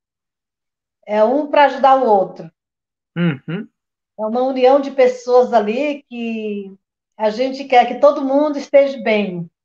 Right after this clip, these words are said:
Speaker 2: Entendi.
Speaker 1: E a gente aprende muito com os outros. Às vezes, a gente pensa que sabe tudo. Aí, quando você vê as outras pessoas falando, você fica assim, "Nossa, eu não sei nada."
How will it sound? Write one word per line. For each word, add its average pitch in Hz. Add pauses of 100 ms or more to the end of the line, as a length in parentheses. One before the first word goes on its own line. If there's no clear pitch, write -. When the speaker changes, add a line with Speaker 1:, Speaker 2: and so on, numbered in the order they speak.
(580)
Speaker 2:
Entendi. 135
Speaker 1:
E 226
a 247
gente 285
aprende 277
muito 233
com 214
os 196
outros. 175 (1300)
Às 214
vezes, 233
a 226
gente 262
pensa 285
que 254
sabe 269
tudo. 175 (1300)
Aí, 214
quando 262
você 277
vê 220
as 214
outras 254
pessoas 254
falando, 220 (1200)
você 220
fica 269
assim, 247
"Nossa, 226
eu 214
não 214
sei 226
nada." 190